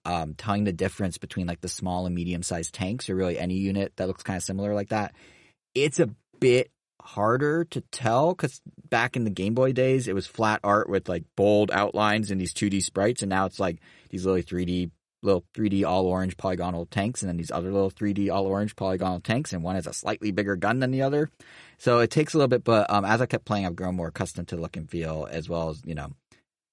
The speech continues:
gotten over that hump of, uh, unit identification. Um, partly because one other nice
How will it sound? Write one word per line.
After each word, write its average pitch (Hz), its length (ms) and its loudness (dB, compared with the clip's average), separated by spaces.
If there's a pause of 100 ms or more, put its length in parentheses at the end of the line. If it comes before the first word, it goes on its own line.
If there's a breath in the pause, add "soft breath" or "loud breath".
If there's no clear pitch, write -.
(100)
gotten 92 200 0
over 90 160 0
that 90 180 0
hump 90 460 -2
of, 80 300 -2
uh, 76 180 -2
unit 82 320 -2
identification. 78 840 -6 (560)
Um, 76 460 -2 (600)
partly 247 300 2
because 170 280 0
one 135 160 2
other 151 180 4
nice 139 280 0